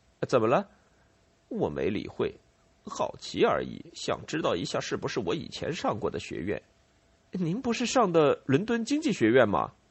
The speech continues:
他问。“啊，是，我是。”我听到自己在说，“软弱，我真得做得好点儿。”我叫伯纳德把他的档案给我拿来，还要了一本剑桥的校友录。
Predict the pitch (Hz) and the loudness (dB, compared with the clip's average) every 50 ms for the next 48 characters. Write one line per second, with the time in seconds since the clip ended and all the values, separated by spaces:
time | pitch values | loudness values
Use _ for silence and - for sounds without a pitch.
0 | _ _ - - - - - 95 92 - - - _ - - - _ _ - - | _ _ -10 -4 -2 -2 -2 0 -2 -4 -4 -8 _ -20 -20 -20 _ _ -12 -10
1 | - - - - - - - - - 214 - - - - - - - - - 208 | -8 -6 -6 -6 -8 -8 -10 -8 -6 -6 -6 -6 -8 -12 -14 -12 -10 -6 -4 -4
2 | - - - _ _ - - _ _ - - - - - - 107 98 95 85 87 | -4 -6 -8 _ _ -20 -20 _ _ -8 -6 -6 -6 -6 -6 -4 -2 -2 -2 -2
3 | - 98 78 - 52 - - - - - - - - - _ _ _ _ _ - | -4 -8 -8 -8 -8 -8 -8 -8 -8 -10 -10 -12 -12 -12 _ _ _ _ _ -2
4 | 143 117 - - - - - 76 69 - - _ _ _ _ _ _ _ - 113 | -2 -2 -2 -4 -12 -12 -10 -10 -10 -10 -12 _ _ _ _ _ _ _ -6 -4
5 | 107 - - - 190 190 - - - 98 - - 98 - - - - - - - | -4 -2 -2 -2 -2 0 -2 -2 -4 -2 -2 -4 -2 -4 -4 -6 -4 -4 -2 -2
6 | - - - - - _ _ _ _ _ _ _ _ _ _ _ _ _ _ - | -4 -4 -6 -8 -20 _ _ _ _ _ _ _ _ _ _ _ _ _ _ -4
7 | - 127 92 - 113 87 90 - 95 92 - 101 92 90 80 76 123 - - - | -2 -2 0 2 0 0 0 0 0 0 2 0 0 0 2 2 2 2 2 0
8 | - - - 117 131 - - 160 110 101 113 151 123 104 135 143 170 135 80 65 | -2 -2 -4 -4 -2 0 0 0 2 2 2 0 0 2 2 2 2 2 0 -2
9 | - 50 - - 156 139 - - _ _ _ _ _ - - 104 131 139 127 107 | -2 -2 0 0 0 -2 -4 -6 _ _ _ _ _ -2 0 2 4 4 4 4
10 | 104 104 113 113 - - 67 71 110 - - 113 - - - - - - 123 135 | 2 2 0 -2 -2 -2 -4 -4 -4 -2 -2 -2 -4 -4 -8 -8 -4 -2 0 0
11 | 101 80 117 - - - 85 64 57 50 - - - 160 170 120 - | 0 0 0 -2 -2 -2 -2 -2 -4 -6 -6 -4 -2 -2 -2 -2 -4